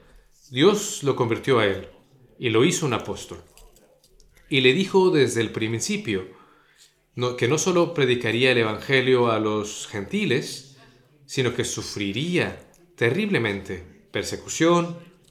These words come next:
y todo esto al mismo tiempo. Y Pablo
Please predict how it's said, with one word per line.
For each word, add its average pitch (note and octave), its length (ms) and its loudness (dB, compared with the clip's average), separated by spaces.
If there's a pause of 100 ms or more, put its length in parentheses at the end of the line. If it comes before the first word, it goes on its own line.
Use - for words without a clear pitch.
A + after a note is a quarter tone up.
(140)
y B2 360 -8
todo D3+ 240 2
esto D#3+ 140 0
al D3+ 40 0
mismo B2 220 0
tiempo. C#3+ 340 -2 (1400)
Y C#3+ 160 0
Pablo G3+ 640 0